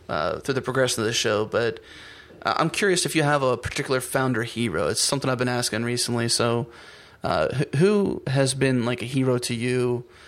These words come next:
Founder, maybe don't even know that they're your, you know, you're their, they're your hero, I guess. But, uh, do, do you have anybody in particular in mind that's a founder hero to, to you?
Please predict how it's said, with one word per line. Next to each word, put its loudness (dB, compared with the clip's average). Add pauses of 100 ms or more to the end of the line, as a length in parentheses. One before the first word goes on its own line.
(160)
Founder, 2
maybe 0
don't 2
even -2
know 4
that 2
they're 2
your, -2
you -4
know, -2
you're 2
their, 2 (120)
they're 4
your 0
hero, -4 (460)
I -4
guess. -2
But, -2
uh, 2
do, -8
do -4
you 2
have 2
anybody 0
in 0
particular -4
in -2
mind -2
that's -6
a -2
founder -2
hero -6
to, -12
to -8
you? -4